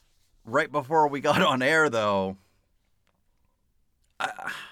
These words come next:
I can't even believe I'm gonna say, all right, ladies and gentlemen, we are talking about Terminator three, Rise of the Machines, a movie directed by Jonathan Mostow,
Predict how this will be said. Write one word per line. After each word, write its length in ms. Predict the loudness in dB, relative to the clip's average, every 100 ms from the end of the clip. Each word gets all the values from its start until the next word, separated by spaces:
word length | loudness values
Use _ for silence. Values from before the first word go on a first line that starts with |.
| -16 -14
I 60 |
can't 220 | -10 -8
even 160 | -8 -8
believe 220 | -6 -6
I'm 80 | -4
gonna 220 | -6 -6
say, 240 | -8 -8 -2
all 180 | 0
right, 200 | 0 0 -4
ladies 320 | -4 -4 -6
and 100 | -4
gentlemen, 420 | -2 -2 -4 -6
we 120 | -6
are 100 | -6 0
talking 340 | -2 -2 -4
about 340 | 2 2 2 -4 _ _ _ -4
Terminator 760 | 2 2 2 -2 -2 0 -2
three, 480 | -4 -6 -4 -2 -4
Rise 400 | 0 0 0 -2
of 100 | -4
the 120 | -4
Machines, 880 | -4 -6 -6 -4 -4 -4 -6 -8 -14 _ _ _ _ -20 -20 -4
a 100 | 0
movie 320 | 2 0 -2
directed 440 | -2 2 2 2 -2
by 160 | 0 0
Jonathan 560 | 0 0 0 -2 -2
Mostow, 960 | 2 2 2 -2 0 2 2 -2 -4